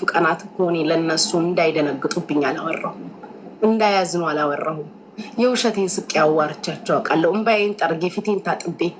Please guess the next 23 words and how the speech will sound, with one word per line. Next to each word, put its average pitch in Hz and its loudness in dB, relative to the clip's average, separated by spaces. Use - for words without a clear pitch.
ቪዲዮ 233 2
ኮል 208 0
ሲደወልልኝ 180 2
የውሸቴን 254 2
ስቄ - -6
አውቃለሁ 131 -4
እኮ። - -14
የውሸቴን 233 2
ደስተኛ 185 -2
መስዬ 131 -4
አውቃለሁ። - -6
ይሄ 269 6
ሀገር 247 4
እኮ 233 -4
አንድ 277 2
ድርሃም 208 -2
ውሃ 202 0
መግዣ 180 -2
ቢቸግራችሁ 180 -2
አንድ 254 2
ድርሃም 175 -2
የሚሰጣችሁ 151 -2
የለም። 139 0